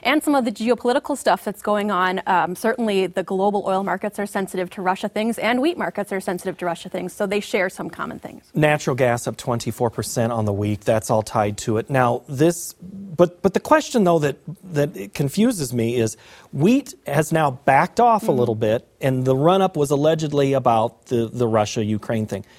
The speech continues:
Speaker 2: So why has oil and crude, or crude and natural gas, not moved the same direction?
Speaker 1: Well, so the wheat thing, actually, when I look at the, the influence of the Russia situation on wheat,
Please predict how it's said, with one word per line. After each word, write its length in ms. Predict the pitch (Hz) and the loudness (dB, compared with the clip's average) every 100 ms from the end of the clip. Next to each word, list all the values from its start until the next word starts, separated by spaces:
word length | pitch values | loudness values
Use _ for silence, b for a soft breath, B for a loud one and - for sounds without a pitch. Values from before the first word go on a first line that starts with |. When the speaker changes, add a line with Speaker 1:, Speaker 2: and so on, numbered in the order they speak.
| b b | b b
Speaker 2:
So 140 | - 151 | 2 4
why 360 | 160 180 202 | 6 4 4
has 220 | 170 160 - | 0 -2 2
oil 500 | 160 185 147 160 - b b _ | 4 4 4 0 -4 b b _
and 140 | 131 | -8
crude, 480 | 131 190 202 143 160 - - | -2 4 4 4 -2 -8 2
or 160 | 147 127 | 2 4
crude 320 | - 240 202 | 4 4 4
and 240 | 160 143 | 2 2
natural 300 | 147 160 - | 4 2 2
gas, 320 | 165 165 - | 2 0 0
not 260 | 143 143 147 | 0 0 0
moved 320 | 135 127 127 | 0 0 -4
the 80 | 120 | -6
same 280 | - 123 113 | -2 -2 -2
direction? 500 | 101 110 107 - - _ _ _ _ _ b b b b b b b b b - | -2 -2 -2 -6 -14 _ _ _ _ _ b b b b b b b b b -4
Speaker 1:
Well, 220 | 302 320 | 0 0
so 140 | - | -2
the 120 | 285 302 | -2 0
wheat 340 | 370 466 - | 0 0 -4
thing, 340 | - 294 220 | -2 0 0
actually, 720 | 208 240 262 - 285 220 202 - - - - | 0 0 -2 -4 0 0 0 -4 -12 -18 -6
when 180 | 254 269 | -2 2
I 200 | 381 403 | 2 0
look 160 | 370 | 0
at 140 | 302 - | -2 0
the, 280 | 233 208 196 | 0 0 -4
the 160 | 208 | -2
influence 380 | 233 277 277 254 | 0 0 -2 -2
of 80 | 220 | -4
the 100 | 214 | 0
Russia 300 | 226 240 247 | 2 0 -4
situation 560 | 254 - 220 208 - | -6 -4 -2 -2 -2
on 180 | 214 202 | -2 -2
wheat, 260 | 196 196 | -4 -4